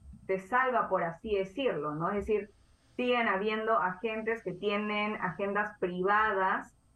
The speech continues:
en lugar de la búsqueda de, eh, lo común, ¿no? El bien común. Eh, lo que llama la atención en el caso de Pedro Castillo es que, eh, la corrupción está vi-, se está viendo a nivel local. Normalmente lo que se veía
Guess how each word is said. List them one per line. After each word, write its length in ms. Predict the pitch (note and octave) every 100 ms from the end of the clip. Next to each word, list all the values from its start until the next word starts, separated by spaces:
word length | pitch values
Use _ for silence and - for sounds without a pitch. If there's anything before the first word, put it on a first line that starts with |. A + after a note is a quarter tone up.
| _
en 200 | - F#3+
lugar 320 | F3+ F#3 G3 G3+
de 280 | G3+ G#3
la 120 | F#3+ E3
búsqueda 480 | F3+ - G3+ G3
de, 460 | F#3+ F#3 G3 G3+ - - -
eh, 440 | E3+ D#3 D3+ D3+ F3
lo 220 | F3+ E3
común, 640 | E3 F3 G3+ F3 E3+ D#3+ D#3+
¿no? 260 | F#3 F#3+
El 140 | F#3+ F#3
bien 240 | G#3 G3+
común. 440 | F#3 F#3 F#3 D#3+ - - - -
Eh, 160 | A3 A3+
lo 140 | G#3+
que 140 | A3+
llama 260 | A3+ C#4+ D4
la 100 | C4+
atención 380 | G#3 G#3 A#3+ B3
en 140 | A3+
el 60 | G3
caso 240 | A3+ A#3
de 80 | G#3
Pedro 360 | G#3 G#3+ G#3+ F#3
Castillo 600 | F3 - A3 G3+ G#3 G3
es 260 | G3+ G3
que, 280 | - G#3 G#3 - - - _ - - -
eh, 380 | G#3 G3+ F#3+ F#3+
la 200 | G#3+ G3+
corrupción 440 | G#3 G3+ - B3+
está 240 | C4 C4 A#3+
vi-, 200 | B3 -
se 100 | G3+
está 180 | G3 A#3
viendo 240 | A#3 A#3+
a 20 |
nivel 340 | G#3 F#3 G#3 G#3
local. 580 | F#3 - A3+ G3+ E3 - -
Normalmente 720 | G3 F#3+ G#3 G#3+ A3+ A3+ A#3+
lo 160 | G3+
que 80 | G3
se 180 | F#3+ F#3+
veía 800 | F3+ F#3 G#3 G#3+ G#3 G3+ G3+